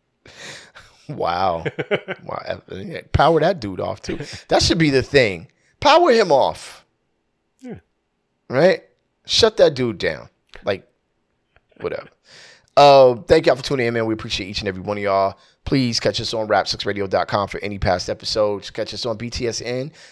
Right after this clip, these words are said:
Speaker 1: Download the Apple channel on your Roku or any of your Amazon Fire devices. Click on the Apple channel. We are right there. Uh, catch us on Instagram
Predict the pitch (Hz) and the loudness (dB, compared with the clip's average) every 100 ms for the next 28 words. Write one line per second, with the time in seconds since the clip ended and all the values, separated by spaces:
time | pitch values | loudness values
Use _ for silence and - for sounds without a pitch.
0 | - 110 107 104 101 98 107 - 107 107 | -6 -4 -2 -2 -2 -2 -2 -2 -2 -4
1 | 95 95 95 98 98 - 98 92 101 98 | -8 -10 -10 -8 -8 -8 -10 -10 -12 -10
2 | 90 95 95 90 110 107 104 98 101 - | -10 -10 -10 -4 0 0 0 -4 -6 -8
3 | 95 107 101 95 87 - - 110 98 104 | -12 -10 -6 -2 -2 -2 -6 -4 -8 -8
4 | 90 87 87 - 131 135 127 _ _ _ | -8 -6 -6 -2 0 0 -2 _ _ _
5 | _ _ - 123 117 107 92 _ - 160 | _ _ 2 4 4 2 -2 _ -4 -2
6 | 175 - - - _ _ _ 135 139 143 | -4 -6 -6 -8 _ _ _ -4 -2 -2
7 | - 127 147 | -4 -4 -4